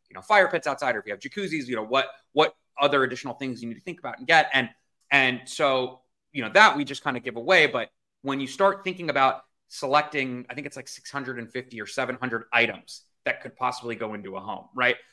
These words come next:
That's a lot of shopping and a lot of clicking. So what we try to do is,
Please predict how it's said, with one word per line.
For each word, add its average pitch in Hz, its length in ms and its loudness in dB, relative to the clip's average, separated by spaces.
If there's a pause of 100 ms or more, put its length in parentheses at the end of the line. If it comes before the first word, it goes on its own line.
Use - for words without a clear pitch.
(400)
That's 208 300 4
a 170 80 2
lot 127 420 2
of 180 60 -4
shopping 120 500 -2
and 120 100 -8
a 113 40 -2
lot 110 240 0
of - 80 -12
clicking. 104 300 -18
So 127 200 -2
what 127 180 -4
we 233 140 -4
try 214 200 -2
to 151 100 -4
do 123 220 -2
is, 110 200 -6